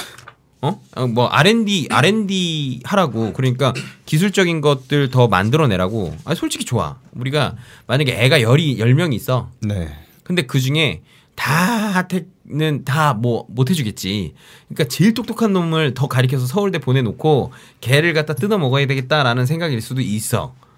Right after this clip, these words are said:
Speaker 1: 그러니까 일견 보기에는 그럴 수 있죠.
Speaker 2: 네.
Speaker 1: 그런데 지금 서민들이 느끼는 감정으로 보면은 왜 맨날 걔한테만 계속 주냐고. 기본은 맞춰줘야지.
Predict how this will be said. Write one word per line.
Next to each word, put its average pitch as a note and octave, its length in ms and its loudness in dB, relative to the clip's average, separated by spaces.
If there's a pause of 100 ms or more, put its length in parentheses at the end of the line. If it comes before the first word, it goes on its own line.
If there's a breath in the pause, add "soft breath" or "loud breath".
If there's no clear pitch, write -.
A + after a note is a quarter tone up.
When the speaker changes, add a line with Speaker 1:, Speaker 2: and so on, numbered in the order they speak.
(260 soft breath)
Speaker 1:
그러니까 B2+ 280 -2 (160)
일견 D3+ 280 4
보기에는 B2 360 2
그럴 B2+ 180 4
수 B2 120 0
있죠. F2 440 -4
Speaker 2:
네. G2+ 340 -2
Speaker 1:
그런데 F3 520 2 (680 loud breath)
지금 F3 840 2
서민들이 A3+ 440 0
느끼는 C3 640 0
감정으로 C3 640 2
보면은 G2+ 680 0 (420 soft breath)
왜 B3 240 2
맨날 A#3 360 2
걔한테만 E3+ 480 0
계속 C#3+ 240 0
주냐고. D#2+ 680 -6 (640 loud breath)
기본은 B3+ 420 0
맞춰줘야지. A#2 1000 -2